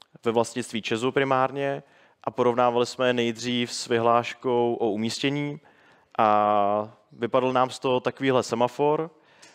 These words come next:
kdy vidíte, jestli je něco odpovídající bez rizika, nebo naopak, jestli se, už se jedná o lokalitu, kde je nějaké no-go kritérium, což znamená vylučující kritérium z hlediska vyhlášky,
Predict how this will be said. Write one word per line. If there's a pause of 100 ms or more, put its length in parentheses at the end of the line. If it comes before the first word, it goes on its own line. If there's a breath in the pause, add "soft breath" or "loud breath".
(120 soft breath)
kdy
vidíte, (840)
jestli
je
něco (140)
odpovídající
bez
rizika, (480 soft breath)
nebo
naopak,
jestli
se,
už
se
jedná
o
lokalitu, (300 soft breath)
kde
je
nějaké
no-go
kritérium, (140 soft breath)
což
znamená
vylučující
kritérium
z
hlediska
vyhlášky,